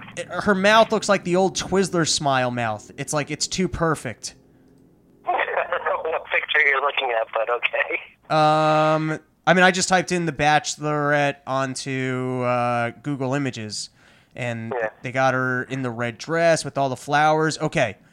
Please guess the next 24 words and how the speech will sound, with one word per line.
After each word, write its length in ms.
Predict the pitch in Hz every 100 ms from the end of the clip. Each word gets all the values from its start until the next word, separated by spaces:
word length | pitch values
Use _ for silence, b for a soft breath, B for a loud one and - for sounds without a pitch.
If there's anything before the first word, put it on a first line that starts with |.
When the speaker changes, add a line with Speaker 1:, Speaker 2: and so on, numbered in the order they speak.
| b
Speaker 1:
I 80 | 139
want, 240 | 160 165
I 60 | 147
want 220 | 156 151
some 100 | 170
of 60 | 160
the 60 |
details. 580 | 147 175 - 139 110 - b b b
What 240 | 127 175
makes 280 | 165 170 -
this 200 | 156 -
chick, 240 | - 160
like, 200 | 151 143
an 60 | 147
eligible 420 | 143 143 139 135
bachelorette? 580 | 123 135 127 - 135 131
Is 100 | 113
she 160 | - 123
rich? 400 | 117 156 160 -
She 200 | - 131
owns 220 | 135 123
her 100 | 123
own 160 | 113
business? 760 | 107 156 156 151 151 151 143